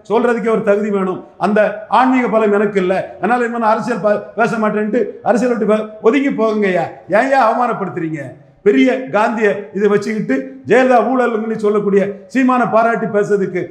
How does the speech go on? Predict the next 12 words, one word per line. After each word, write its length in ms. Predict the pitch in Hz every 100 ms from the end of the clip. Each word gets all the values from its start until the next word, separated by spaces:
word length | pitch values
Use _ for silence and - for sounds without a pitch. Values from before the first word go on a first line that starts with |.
| - -
மனசு 300 | 220 240 214
இல்லாம 300 | 208 226 208
நீங்கெல்லாம் 440 | 214 202 214 233 - -
என்னையா 360 | 180 226 226 226 202
ஒரு 140 | 196
ஆளு? 240 | 180 170 156 - -
இப்படியெல்லாம் 440 | 190 175 220 226 247
நம்ம 180 | 220 214 214 -
தமிழறிமணியன் 680 | 196 226 233 220 202 190 180
எவ்வளவு 300 | 202 226 214
பிள்ளை 240 | 196 214 208 - -
தூய்மையானவர், 600 | 247 247 226 208 180